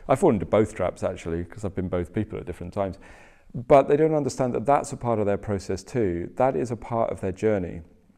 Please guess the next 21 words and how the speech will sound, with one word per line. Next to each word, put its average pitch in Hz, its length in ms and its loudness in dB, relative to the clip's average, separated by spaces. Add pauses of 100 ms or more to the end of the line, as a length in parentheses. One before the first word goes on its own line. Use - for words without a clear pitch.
(200)
that 101 200 -4
they 101 100 -4
need 104 160 -4
to 92 100 -10
go 104 220 2
through. 85 360 -6 (800)
And 135 120 2
it 147 100 4
even 180 200 2
becomes 135 280 -4
difficult 101 500 0
for 98 100 -14
those 101 180 -2
two 127 160 -4
parties 95 460 -4
to - 60 -8
even 87 160 -6
talk 139 260 -6
to 98 100 -8
each 90 180 -6
other 87 240 -6